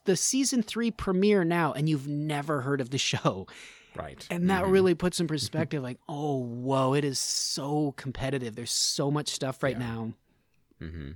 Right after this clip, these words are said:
Speaker 2: Content mountains.
Speaker 1: Yeah.
Speaker 2: So, well, I, I'm gonna tell you about a film I saw, and a, a film that a lot of my friends refused to see, uh,
Speaker 1: Okay.
Speaker 2: because they, they were not happy with the first one, and I wasn't either. But, uh, I saw Avatar: The Way of Water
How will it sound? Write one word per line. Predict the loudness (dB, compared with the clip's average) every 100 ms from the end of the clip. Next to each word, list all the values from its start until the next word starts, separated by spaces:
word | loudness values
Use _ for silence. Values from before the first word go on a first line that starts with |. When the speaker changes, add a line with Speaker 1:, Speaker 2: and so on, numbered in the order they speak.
| -16 _ _ _ _ _ -20 -20 -20 -10
Speaker 2:
Content | -4 -2 -2 -4 -4
mountains. | -6 -6 -8 -12 -14 -20 _ -14
Speaker 1:
Yeah. | -8 -4 0 0 -2 -8 -18 -20 _ -20 _ _
Speaker 2:
So, | -14 -12 -12 -14 _ _ _ -2
well, | -2 -2 -4
I, | -6 -2
I'm | -2
gonna | 0 -2
tell | 0
you | 0
about | 2 0
a |
film | -2 -2 -2 -2
I | -4
saw, | -4 -2 -2 -2
and | -4 -4 -4
a, | -4 -6
a |
film | -4 0 2
that | 2
a | 2
lot | 2
of | 2
my | 2
friends | -2 -2 -2 -2
refused | -8 -6 -4 -2 -4
to | -6
see, | -6 -6 -6 -12 -6 0
uh, |
Speaker 1:
Okay. | 2 2 0
Speaker 2:
because | -2 -6
they, | -6 -6 -6 -8 -8
they | -8 -6
were | -6
not | -6 -6
happy | -4 -4 -4 -6
with | -8 -10
the |
first | -10 -10 -8
one, | -6
and | -2
I | -2 -2
wasn't | -4 -8 -10
either. | -12 -12 -12
But, | -10 -8 -6
uh, | -6
I | -4
saw | -2 0 0
Avatar: | 0 -2 -2 0 0
The | 0
Way | 0
of | 0 -2
Water | -6 0 0 0